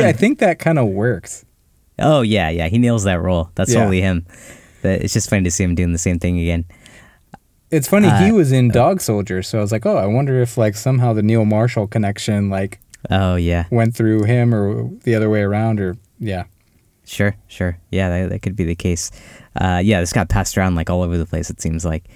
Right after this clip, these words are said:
Speaker 2: Yeah.
Speaker 1: Um, didn't recognize, there's, there's one actress in this film, Aisling Franciosi. Uh, I didn't recognize her. She was in Nightingale. Uh, I don't think I've seen any of her work, though. Have you?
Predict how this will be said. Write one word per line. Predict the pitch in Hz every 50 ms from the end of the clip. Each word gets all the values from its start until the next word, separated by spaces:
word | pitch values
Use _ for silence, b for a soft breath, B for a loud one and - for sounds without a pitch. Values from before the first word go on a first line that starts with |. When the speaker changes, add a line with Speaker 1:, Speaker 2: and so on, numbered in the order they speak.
| B B B B
Speaker 2:
Yeah. | - 87 87 87 90 92 95
Speaker 1:
Um, | 104 104 101 101 95 95 - B B B B -
didn't | - 180 196 185
recognize, | 175 160 - 165 151 143 127 131
there's, | 123 110
there's | 107 120 110 110
one | 127 123
actress | 120 120 117 - 120 110 -
in | 117
this | 110 104 -
film, | - - 110 107 104 98
Aisling | 95 - 98 104 104 - - - 113 110 104 101 98 98
Franciosi. | - - - 104 101 101 98 98 95 - 104 110 117 107 120 120 113 110 107 104 B B B B B B -
Uh, | 101
I | 101 92 110
didn't | 127 131 120
recognize | 107 107 101 - 101 95 92 85
her. | 107 98 98
She | 90 - 113
was | 98 104
in | 101 92 92
Nightingale. | 95 101 104 104 101 101 92 101 98 98 98 98 95 98 95 92 -
Uh, | 95
I | 92 90 90 113
don't | 131 120
think | 120 95
I've | 92 -
seen | - 101 92
any | 90
of | 85 80
her | 87 85
work, | 90 95 98 -
though. | - 82
Have | 80 80 82
you? | 92 107